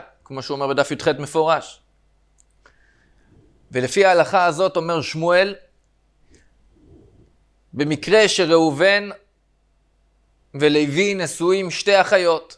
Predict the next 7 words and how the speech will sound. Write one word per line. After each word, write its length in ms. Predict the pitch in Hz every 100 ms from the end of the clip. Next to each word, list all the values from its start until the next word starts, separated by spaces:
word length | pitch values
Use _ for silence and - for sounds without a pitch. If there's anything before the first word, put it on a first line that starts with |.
| -
ראובן 360 | 135 147 175
נשוי 320 | 165 - 170 151
לרחל 760 | 131 113 104 113 123 196 190 143
ולוי 400 | 143 135 131 165
נשוי 320 | 151 - 165
לאחותה 520 | 147 123 139 156 151
לאה, 280 | 143 139